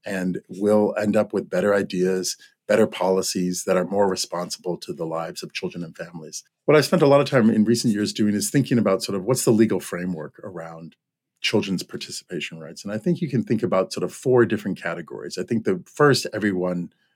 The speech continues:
sees pretty readily, that children don't have the right to vote.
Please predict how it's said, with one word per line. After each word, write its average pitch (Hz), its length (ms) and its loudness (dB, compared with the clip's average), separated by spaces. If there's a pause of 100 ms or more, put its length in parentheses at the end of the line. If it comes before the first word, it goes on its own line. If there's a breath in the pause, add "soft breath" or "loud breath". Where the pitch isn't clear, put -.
(260)
sees 90 600 0 (200)
pretty 104 200 -2
readily, 78 460 -6 (300)
that 113 160 2
children 117 480 4
don't 101 220 2
have 92 440 -2 (420 soft breath)
the 104 80 -2
right 95 280 2
to - 80 -12
vote. 87 420 -6